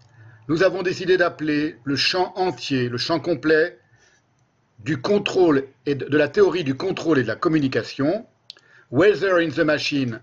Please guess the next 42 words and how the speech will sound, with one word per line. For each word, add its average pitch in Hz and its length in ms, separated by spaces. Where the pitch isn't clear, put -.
or 175 320
in 135 120
the 120 160
animal, 156 600
que - 80
ce 156 140
soit 143 500
dans 143 140
la 175 100
machine 135 680
ou 160 80
dans 135 100
l'animal, 131 640
by 143 120
the 131 100
name 180 260
cybernetics, 120 800
par 123 140
le 117 100
nom 156 240
de 143 260
cybernétique. - 680
Alors 123 140
la 151 80
première 240 260
chose 190 200
qui 160 120
frappe, 131 380
mais 135 80
qui 156 100
ne 147 60
devrait 139 200
pas 139 120
étonner 135 300
après 117 200
tout 143 100
ce 131 60
qu'on 135 120
a 120 60
commencé 123 360
de 123 80
comprendre 113 560